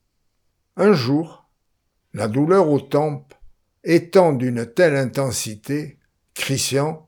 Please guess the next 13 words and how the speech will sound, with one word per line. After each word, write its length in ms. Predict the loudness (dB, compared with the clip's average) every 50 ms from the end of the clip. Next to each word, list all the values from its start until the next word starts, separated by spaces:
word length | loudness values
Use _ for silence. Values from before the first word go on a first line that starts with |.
| _ _ _
c'est 240 | -12 -8 -4 -4 -4
mon 200 | -4 -4 -6 -4
deuxième 520 | -2 0 0 0 0 -2 -4 -4 -4 -6
prénom, 540 | -10 -8 -6 -4 -4 -4 -4 -6 -6 -10 -16 _ _ _ _ _ _ _ _ _ _ _ _ _ _ _ _ -6
cherchant 680 | -2 2 4 4 4 4 2 2 4 4 4 4 4 4
à 80 | 2
éviter 380 | 2 2 0 -2 0 2 2 2
le 100 | 2 2
serrement 560 | 0 0 2 2 2 2 2 -2 -2 -4 -4
de 180 | -6 -6 -8 -6
dents, 440 | -4 -2 -2 -2 -4 -8 -14 _ _ _ _ _ _ _ _ _ _ _ _ _ _ _ _ _ -6
réagit 800 | 0 4 4 6 6 6 4 4 2 0 0 -2 -2 -4 -4 2
instinctivement 1300 | 4 6 6 6 4 2 2 2 0 0 -2 -6 -6 -4 -4 -2 -2 -2 -2 -2 -2 -2 -2 -4 -8